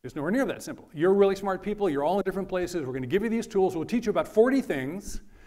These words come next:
You'll probably buy into twelve to fifteen of them at the most. You'll skim the stuff off. You'll throw the rest away or just put it in a notebook somewhere. And the only promise we make is, if you, in fact, learn those ideas, like the reframes, and you think with the ideas differently than you did before, and you act with the tools differently than you did before,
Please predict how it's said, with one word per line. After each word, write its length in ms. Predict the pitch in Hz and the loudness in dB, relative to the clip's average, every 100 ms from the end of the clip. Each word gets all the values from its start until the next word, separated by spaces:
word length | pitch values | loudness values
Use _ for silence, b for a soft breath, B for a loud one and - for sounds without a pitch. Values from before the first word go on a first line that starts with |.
| b | b
You'll 100 | 190 | 0
probably 240 | 196 196 175 | 2 2 2
buy 240 | 190 185 | 2 2
into 320 | 196 202 180 | 2 0 -2
twelve 320 | 170 - 202 196 | -4 0 0 2
to 60 | |
fifteen 380 | - 202 - 190 | 0 0 0 -4
of 80 | 185 | -2
them 160 | 190 196 | -2 -4
at 160 | 160 - | -6 -4
the 80 | |
most. 500 | 190 131 123 160 - | -2 0 -2 -6 -8
You'll 160 | 160 143 | -4 -2
skim 300 | 139 - 214 | -2 2 2
the 80 | 202 | 0
stuff 400 | - 202 190 190 | -2 -2 -2 -2
off. 240 | 175 165 - B | -2 -4 -12 B
You'll 100 | 156 | -10
throw 220 | - 170 170 | -4 -2 0
the 100 | 180 | 0
rest 240 | 175 - | -2 -2
away 200 | 165 151 | -2 0
or 120 | 156 | -2
just 160 | 156 156 | -4 -6
put 120 | 156 | -6
it 40 | |
in 80 | 165 | -4
a 60 | 170 | -6
notebook 360 | 170 165 147 | -6 -6 -8
somewhere. 400 | - 120 98 104 135 b b b b b | -12 -14 -14 -18 -20 b b b b b
And 180 | 151 139 | -6 -4
the 120 | 147 | -4
only 260 | 156 214 247 | 0 2 2
promise 380 | 226 202 214 | 0 0 -2
we 100 | 214 | -2
make 240 | 196 180 170 | -2 -2 -2
is, 340 | 151 107 - - b b - | -4 -6 -12 -20 b b -4
if 280 | 202 277 - | 0 0 0
you, 200 | 240 233 | 0 2
in 120 | 220 | 0
fact, 360 | 220 185 175 | -2 -2 -2
learn 420 | 143 147 208 285 233 | -2 2 4 4 4
those 240 | 170 147 | 2 0
ideas, 580 | 143 139 123 117 110 123 | -2 -4 -4 -2 -2 -2
like 140 | 151 | -2
the 80 | 156 | 0
reframes, 560 | 143 160 160 147 135 143 | 2 2 0 -2 -2 -2
and 140 | 139 | -2
you 120 | 135 | -2
think 400 | 143 - 220 254 | -2 4 4 4
with 120 | 208 | 2
the 100 | 185 | 2
ideas 420 | 180 170 139 170 147 | 2 0 -2 -2 -2
differently 440 | 120 180 185 175 | -2 -2 -2 -4
than 160 | 160 156 | -4 -4
you 80 | |
did 160 | 143 147 | -4 -6
before, 400 | 165 - 127 113 | -8 -6 -8 -6
and 140 | 156 151 | -6 -2
you 200 | 160 - | -2 0
act 300 | 160 190 - | 2 0 0
with 100 | 247 | -4
the 80 | 269 | -4
tools 400 | - 262 214 151 | -2 2 2 2
differently 320 | 143 139 165 | 0 -6 -6
than 160 | 147 165 | -6 -6
you 80 | 160 | -4
did 160 | 165 | -6
before, 400 | 170 165 151 139 | -6 -6 -4 -4